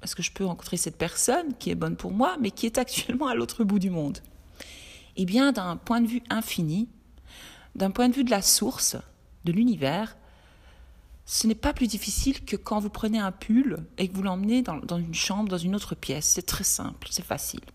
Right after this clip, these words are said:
Donc, quand vous poserez cette fameuse question, « Que ferait quelqu'un qui s'aime ? » vous permettez à l'univers de vous emmener plus rapidement vers la situation que vous désirez.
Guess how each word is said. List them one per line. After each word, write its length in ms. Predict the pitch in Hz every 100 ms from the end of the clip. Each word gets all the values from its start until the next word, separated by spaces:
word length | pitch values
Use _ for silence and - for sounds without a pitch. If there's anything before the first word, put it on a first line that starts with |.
| - - - - - - - - - - - - - -
Donc, 160 | 254
quand 100 | 320
vous 80 | 240
poserez 340 | 226 208 - 254
cette 180 | - -
fameuse 280 | 180 170
question, « 420 | - 170 - 185 202
Que 80 | 185
ferait 280 | - 170 170
quelqu'un 340 | 165 - 175
qui 160 | - -
s'aime ? » 320 | 147 175 214 - - - - - -
vous 140 | 202
permettez 760 | - 269 262 233 - 190 196 -
à 80 | -
l'univers 560 | 190 196 180 180 220 - -
de 80 | 165
vous 180 | 175 202
emmener 240 | 196 226
plus 360 | 226 - 320 294
rapidement 680 | - - - 175 160 160 - - - - - - - - - - - -
vers 360 | - 190 208 -
la 160 | - 160
situation 760 | - - - 165 - 170 160 170 - -
que 100 | -
vous 80 | 156
désirez. 580 | 156 151 - - -